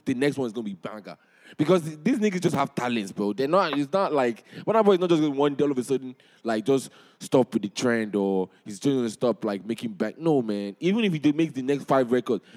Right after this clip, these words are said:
someone like Davido now, right? 'Cause Davido is not necessarily standing on any real, like,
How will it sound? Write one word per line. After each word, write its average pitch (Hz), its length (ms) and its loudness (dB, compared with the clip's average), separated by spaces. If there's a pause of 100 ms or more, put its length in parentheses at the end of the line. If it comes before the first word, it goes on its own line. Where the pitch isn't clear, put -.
(160)
someone 254 280 4
like 180 160 2
Davido 143 360 4
now, 113 200 2
right? 101 200 -2
'Cause 185 140 0
Davido 196 360 2
is 190 80 -2
not 190 100 2
necessarily 175 400 0
standing 156 340 0
on 123 100 0
any 135 340 -2 (1000)
real, 143 460 6
like, 101 420 0